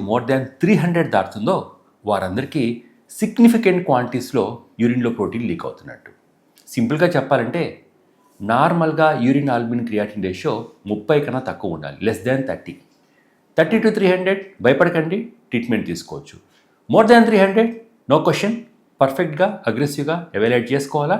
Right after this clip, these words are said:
ట్రీట్మెంట్ తీసుకోవాల్సి వస్తుంది. సెకండ్ థింగ్, కేవలం ఈ యూరిన్ ఆల్బుమిన్ క్రియాటిన్ రేషియోని బట్టి మన కిడ్నీస్ బాగున్నాయని చెప్పచ్చా? అలా ఎప్పటికీ కాదు. ఒక వ్యక్తి మంచి వ్యక్తా చెడు వ్యక్తా అని చెప్పాలంటే మనం కేవలం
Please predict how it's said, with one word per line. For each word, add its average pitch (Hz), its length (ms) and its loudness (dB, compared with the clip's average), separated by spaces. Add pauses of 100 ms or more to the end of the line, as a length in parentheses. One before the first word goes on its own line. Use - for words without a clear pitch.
(140)
ట్రీట్మెంట్ 101 340 -8
తీసుకోవాల్సి 90 400 -8
వస్తుంది. - 320 -20 (240)
సెకండ్ 143 280 0
థింగ్, 90 140 -6 (220)
కేవలం 247 420 6 (460)
ఈ - 20 0 (160)
యూరిన్ 220 320 4 (160)
ఆల్బుమిన్ 165 400 2
క్రియాటిన్ 147 460 2
రేషియోని 131 340 0
బట్టి 117 240 2 (440)
మన 113 80 -2 (100)
కిడ్నీస్ 123 360 0
బాగున్నాయని 104 420 -2
చెప్పచ్చా? 92 360 -8 (800)
అలా 101 180 0
ఎప్పటికీ 120 380 -6
కాదు. 71 200 -6 (880)
ఒక 113 140 -2
వ్యక్తి 117 280 2 (440)
మంచి 131 300 0
వ్యక్తా 160 280 2 (220)
చెడు 127 200 2
వ్యక్తా 135 240 0
అని 120 120 -2
చెప్పాలంటే 113 460 0 (500)
మనం 151 160 4 (120)
కేవలం 160 340 6